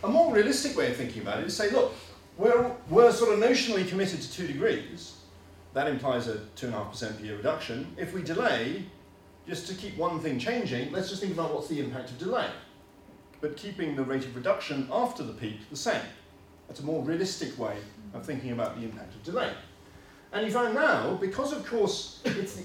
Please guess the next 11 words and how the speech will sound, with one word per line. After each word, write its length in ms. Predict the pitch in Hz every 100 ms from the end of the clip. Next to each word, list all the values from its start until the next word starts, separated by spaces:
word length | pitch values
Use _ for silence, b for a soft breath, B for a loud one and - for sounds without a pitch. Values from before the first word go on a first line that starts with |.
| - 202
area 480 | 240 254 226 175
that 180 | 131 123
matters, 720 | 110 104 - 110 165 - - - - - - - - - - - - - - -
um, 200 | 165 185 - 131
the 180 | 185 196 - -
additional 680 | - 262 - 247 190 160 180
area 600 | 240 247 127 - 120 160 - - - -
in 140 | 156 147
this 240 | 147 -
yellow 360 | 147 190 170 147
band 340 | 147 131 123